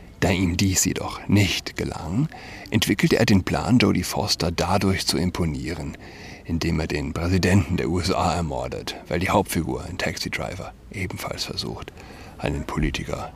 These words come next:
zu ermorden. In der Nacht zum dreißigsten März neunzehnhunderteinundachtzig übernachtete Hinckley in der U-S-Hauptstadt Washington im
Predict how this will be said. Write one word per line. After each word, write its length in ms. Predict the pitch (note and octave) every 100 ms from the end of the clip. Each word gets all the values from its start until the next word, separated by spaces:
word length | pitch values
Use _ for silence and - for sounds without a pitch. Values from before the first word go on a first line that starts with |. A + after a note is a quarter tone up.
| -
zu 140 | -
ermorden. 400 | E2+ D2 B1+ - -
In 80 | G2+
der 80 |
Nacht 280 | G#2 B2+ -
zum 220 | - F#2
dreißigsten 540 | F#2 E2 F2+ - - A#1
März 260 | D2+ F2
neunzehnhunderteinundachtzig 880 | - - - - - - B2 B2 -
übernachtete 640 | F#2+ C#2+ F2+ G2 - - -
Hinckley 480 | F2 F2+ E2+ G#1+ - - - - - - - - -
in 100 | F#2+
der 120 | E2
U-S-Hauptstadt 1300 | A1 - - - - - C2 - - - - - -
Washington 760 | F2+ F#2 F2+ - G2+ B2+ - D#3
im 180 | -